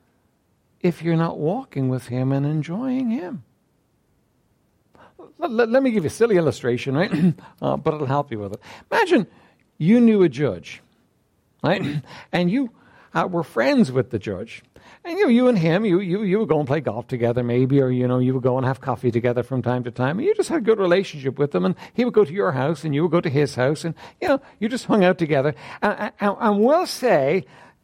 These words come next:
uh, <clears throat> that, that you had a court case coming up, and that you had been challenged, and, um, <clears throat> But the judge said to you, "Look, don't worry about it. That, that, that, that, that thing's fine. And I, I'll tell you how it's gonna go. So don't worry. I'm gonna be hearing that case and it's going to go fine." Now, we're not talking about corruption or anything else. We're just talking about,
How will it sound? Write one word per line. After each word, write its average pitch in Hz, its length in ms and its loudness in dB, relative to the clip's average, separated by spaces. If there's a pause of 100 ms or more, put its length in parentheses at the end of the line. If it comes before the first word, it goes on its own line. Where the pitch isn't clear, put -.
(220)
uh, 208 260 2
<clears throat> - 320 0
that, 196 180 0
that - 160 0
you 262 120 0
had 202 180 2
a - 40 -2
court 247 340 -2
case 160 260 -2
coming 131 360 0
up, 165 200 0 (360)
and 160 280 2
that 160 140 0
you 370 60 -4
had 349 120 -4
been 208 140 0
challenged, 180 560 -2 (340)
and, 170 420 0
um, 170 580 -2 (120)
<clears throat> - 40 -20 (100)
But 202 160 2
the 202 80 -2
judge 277 260 0
said 226 280 0
to 220 80 -6
you, 220 60 0
"Look, 226 200 -8
don't 392 220 -4
worry 240 220 0
about 117 300 0
it. 131 120 -10
That, - 180 -6
that, - 220 -4
that, 196 200 -6
that, 226 220 -2
that 202 160 -4
thing's 175 240 -4
fine. 110 460 -8
And 131 180 -6
I, - 120 -2
I'll - 180 -2
tell 185 200 -4
you 247 100 -2
how 127 180 -2
it's - 80 -8
gonna 135 220 -4
go. 104 100 -6
So - 120 -14
don't - 140 -4
worry. 170 140 -2 (160)
I'm 269 120 0
gonna 226 140 2
be 170 80 2
hearing 185 280 -2
that 120 160 -2
case 123 260 -2
and 120 80 -2
it's 110 80 -8
going 131 180 -2
to 113 80 -8
go 113 80 0
fine." 110 240 -4
Now, 127 120 -2
we're - 40 -2
not 214 140 -2
talking 214 200 0
about 262 100 -4
corruption 143 380 -2
or 123 80 0
anything 123 220 0
else. 113 160 0
We're 117 60 -12
just 165 120 -8
talking 160 220 0
about, 131 160 -2